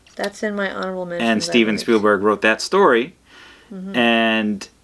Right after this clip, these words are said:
Speaker 2: again, that Stranger Things feel with the kids, like that I mentioned with E T.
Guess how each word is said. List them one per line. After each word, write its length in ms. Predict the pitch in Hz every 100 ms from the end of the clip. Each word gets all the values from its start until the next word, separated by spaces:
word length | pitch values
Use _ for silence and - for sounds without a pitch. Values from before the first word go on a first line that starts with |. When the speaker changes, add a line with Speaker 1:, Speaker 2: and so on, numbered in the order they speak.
| _ _ _
Speaker 2:
again, 600 | 123 113 127 127 120 95 110
that 300 | 110 104 - _
Stranger 420 | - - 131 127 117
Things 360 | 117 120 127
feel 260 | - 135 139
with 120 | 127
the 60 | 110
kids, 420 | - 139 147 135
like 200 | 120 117
that 140 | 120
I 60 | 120
mentioned 280 | 117 113 127
with 100 | 113
E 140 | 107
T. 440 | 113 131 143 165